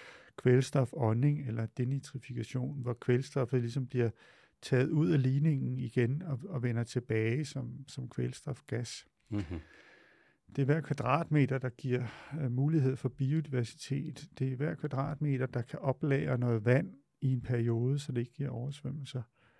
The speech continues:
Speaker 1: Så, så, så det handler om grådighed, eller at lade være med at være så grådige, så vi skal ud og, og udnytte de sidste kvadratmeter i landskabet. Men give naturen noget plads.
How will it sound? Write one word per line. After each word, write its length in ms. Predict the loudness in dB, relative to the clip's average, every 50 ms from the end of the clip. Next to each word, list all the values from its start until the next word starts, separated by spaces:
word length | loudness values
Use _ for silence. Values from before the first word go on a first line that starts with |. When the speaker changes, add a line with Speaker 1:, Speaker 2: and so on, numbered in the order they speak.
| _ _ _ _ _ _ _ _ _ _ _ _ _ -20 _ _ _ _
Speaker 1:
Så, 300 | -12 -4 -2 -2 -2 -2
så, 260 | -2 -4 -2 -2 -2 -4 -8 -14
så 240 | -20 -12 -8 -6 -4
det 180 | -2 0 -2 2
handler 340 | 4 4 4 4 2 0
om 340 | -2 -2 -4 -4 -4 -6 -8 -10 _ _ _ _ _ _ _ _ _ _ _ _ _ _ _ _ _ _ _ _ _ _ _ _ _ _
grådighed, 640 | -4 -2 0 2 2 2 0 0 -2 -2 -2 -4 -4 -8 -12 -18 -20 _ _ _ _ _ _ _ _
eller 380 | -4 -4 -2 -2 0 -2 -2 -4 -6 -10 -18 _ _ _ _ _ _ -4
at 100 | -2 0
lade 160 | 0 0 2
være 180 | 0 0 0 -2
med 140 | -2 -2
at 80 | 0 0
være 160 | 0 -2 -2
så 160 | -2 -4 -8
grådige, 520 | -8 -2 2 2 4 4 4 2 2 0 0
så 160 | -2 -4 -6
vi 120 | -4 -4
skal 200 | -6 -4 -2 -2
ud 180 | -2 0 -2 -2
og, 240 | -2 -4 -4 -4 -4
og 220 | -6 -6 -6 -8 _ _ _ _ _ -16 -16 -16 _ _
udnytte 520 | 6 6 6 6 4 4 4 2 2 0 -6
de 180 | -10 -10 -10
sidste 580 | -10 -10 -8 -8 -8 -8 -8 -6 -4 -2 -2 -2 -4 -10 -20 -20 -20 -20 _ _ _ _ _ _ _ _
kvadratmeter 680 | -10 -6 -2 0 0 0 -2 -4 -4 -4 -4 -4 -4 -6
i 40 | -6
landskabet. 720 | -6 -6 -8 -10 -12 -12 -10 -10 -8 -8 -8 -10 -10 -12 -12 _ _ _ _ _ _ _ _ _ _
Men 120 | -6 -6 -4
give 200 | -2 -2 0 0
naturen 480 | 0 -2 -2 -2 -2 0 0 0 0
noget 180 | 0 0 -2 -2
plads. 520 | -4 -6 -8 -8 -6 -8 -14 -16 -18 _